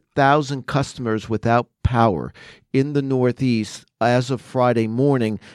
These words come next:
because of the winds. And, you know, we had tremendous winds on the northern side of this storm. We had wind gusts ninety miles an hour out on the, uh, uh, at Provincetown. Um, and I know this is high in the mountains, but Mount Washington, a hundred and twenty-eight.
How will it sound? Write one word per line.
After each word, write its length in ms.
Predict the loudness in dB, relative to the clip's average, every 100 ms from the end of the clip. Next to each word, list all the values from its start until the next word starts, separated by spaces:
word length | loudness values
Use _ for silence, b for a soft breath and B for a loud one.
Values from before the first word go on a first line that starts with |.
| -4
because 340 | -2 0 -2
of 80 | -2
the 80 | -2
winds. 360 | 0 0 0 -4
And, 160 | -6 -8 b -8
you 120 | -6
know, 60 | -4
we 220 | 0 0
had 100 | 0
tremendous 920 | -4 -6 -6 -4 0 0 0 -2 -2
winds 280 | 0 0 0
on 120 | 0
the 60 | 0
northern 440 | 2 2 2 -2
side 340 | -2 2 2 2
of 80 |
this 160 | 0 -2
storm. 380 | 0 2 2 0 B B
We 180 | 0 0
had 200 | 0 -6 -4
wind 260 | 0 0 2
gusts 320 | 2 0 -4 b b -10
ninety 480 | -4 -2 0 -2
miles 380 | 0 0 0 0
an 80 | -2
hour 440 | 0 0 0 0 0
out 200 | -2 0
on 180 | 0 -2
the, 240 | -2 0
uh, 60 | 0
uh, 440 | 0 -2 -2 -2 -4
at 140 | -6
Provincetown. 760 | -4 -2 0 -2 -4 -2 -2 -2
Um, 220 | 0 -2 0
and 160 | 0 0
I 60 |
know 180 | 2 0
this 260 | 0 -2 -2
is 160 | -4 -6 B B
high 240 | -2 0 2
in 120 | 2
the 60 | 2
mountains, 320 | 2 0 -2
but 200 | -2 -2
Mount 240 | -2 -4
Washington, 580 | -2 -2 -2 -2 -6 -6
a 40 | -4
hundred 320 | -2 0 0
and 100 | -2
twenty-eight. 520 | -2 0 2 0 -2